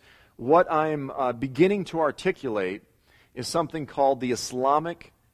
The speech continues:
eschatological paradigm. I call it the Islamic eschatological paradigm. You could also simply say the Islamic end time theory, which is simply to say this,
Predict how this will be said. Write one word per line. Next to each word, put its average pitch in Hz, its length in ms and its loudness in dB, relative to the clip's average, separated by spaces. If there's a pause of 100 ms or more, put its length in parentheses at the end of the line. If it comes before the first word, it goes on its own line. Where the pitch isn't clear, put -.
(120)
eschatological 127 960 0
paradigm. 92 640 -4
I 123 160 -2
call 135 300 2
it - 140 -4
the 117 100 -4
Islamic 120 460 -4
eschatological 113 840 0
paradigm. 107 480 -4 (380)
You 151 100 2
could 156 140 2
also 180 340 6
simply 156 400 -2
say 135 320 2
the 123 240 -4
Islamic 151 720 0 (100)
end 143 300 -4
time 131 360 -6
theory, 107 580 -2 (640)
which 135 220 -4
is 143 100 -4
simply 170 400 0
to 139 60 -2
say 143 240 2
this, 117 420 -2